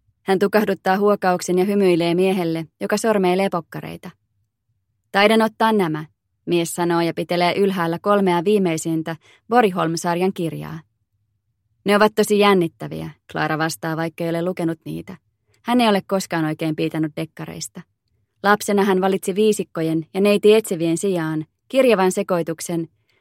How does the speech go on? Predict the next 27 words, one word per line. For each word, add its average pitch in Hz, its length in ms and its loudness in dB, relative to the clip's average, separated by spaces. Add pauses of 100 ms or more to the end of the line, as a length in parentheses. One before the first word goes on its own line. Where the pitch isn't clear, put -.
(120)
Maria 208 340 4
Grippeä, 175 560 -6 (380)
Jane 185 240 4
Austenia 165 640 -4 (120)
ja 185 80 -8
Harlekiini-kirjoja, 165 1040 -2 (420)
jotka 226 220 2
löysi 220 300 4
isoäidin 175 480 -2
kirjahyllystä. 165 800 -10 (1000)
"Mielestäni 185 580 2
ne 185 120 4
eivät 185 240 0
ole 185 120 2
lainkaan 190 460 2
jännittäviä", 160 720 -2 (300)
mies 160 260 -2
sanoo 165 220 0
ja 165 160 -2
puristaa 170 400 -4
huulensa 175 460 -2 (100)
tiukasti 175 540 -4
yhteen. 160 540 -10 (800)
"Kuka 233 220 -2
hyvänsä 254 440 2
osaa 190 240 2
kirjoittaa 185 560 -2